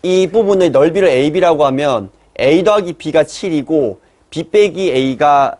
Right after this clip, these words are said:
얼마라는 걸 확인할 수가 있냐면은 일이라는 걸 확인할 수가 있어요. 그러면 얘가 삼, 사 갈라쇼를 보여주시면 될 것 같고요.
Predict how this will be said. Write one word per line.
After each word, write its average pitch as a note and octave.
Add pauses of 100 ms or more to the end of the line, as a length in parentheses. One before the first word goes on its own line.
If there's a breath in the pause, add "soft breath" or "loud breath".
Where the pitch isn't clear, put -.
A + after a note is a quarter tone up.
얼마라는 C3+
걸 A#2+
확인할 A#2
수가 A2
있냐면은 G#2
일이라는 G#3
걸 A2+
확인할 G#2+
수가 G2
있어요. F#2
그러면 D#3+ (380 soft breath)
얘가 C3+
삼, A#3+
사 C#3+
갈라쇼를 C#3+
보여주시면 A2+
될 G2
것 G2
같고요. G2